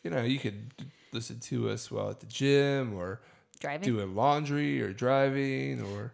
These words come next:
Speaker 2: Or, like, cleaning your house or going through things.
Speaker 1: Yeah.
Speaker 2: I
Speaker 1: You
Speaker 2: don't
Speaker 1: know.
Speaker 2: know. <laughs> Whatever. Um, all right. So signing off. Oh, really quick. So if you would like to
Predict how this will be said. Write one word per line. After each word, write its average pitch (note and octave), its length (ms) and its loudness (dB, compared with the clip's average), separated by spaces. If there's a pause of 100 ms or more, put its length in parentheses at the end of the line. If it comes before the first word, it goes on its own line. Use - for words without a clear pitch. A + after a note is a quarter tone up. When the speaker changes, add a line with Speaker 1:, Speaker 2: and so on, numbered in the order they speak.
Speaker 2:
Or, F3+ 80 -6
like, F3+ 220 -4 (560)
cleaning F3+ 320 -6
your D3 100 -8
house A#3+ 640 -2
or - 60 -8
going G3 300 -6
through G#3 160 -10
things. G#3 800 -10 (120)
Speaker 1:
Yeah. A#2+ 440 -2 (1160)
Speaker 2:
I F3+ 60 -4
Speaker 1:
You D#3+ 40 -2
Speaker 2:
don't - 120 -6
Speaker 1:
know. G#2+ 120 -6 (540)
Speaker 2:
know. G3 80 -2 (120)
<laughs> - 140 -20
Whatever. F3 280 -2 (760)
Um, G#3+ 380 10
all G3+ 80 6
right. G3 240 8
So G3 580 4 (300)
signing A3+ 360 2
off. F3+ 200 4
Oh, G3 320 8
really B3+ 220 8
quick. G3 440 2 (560)
So G#3+ 300 10
if G3+ 200 4
you A3+ 100 2
would G#3+ 100 4
like G#3 240 6
to F#3+ 580 0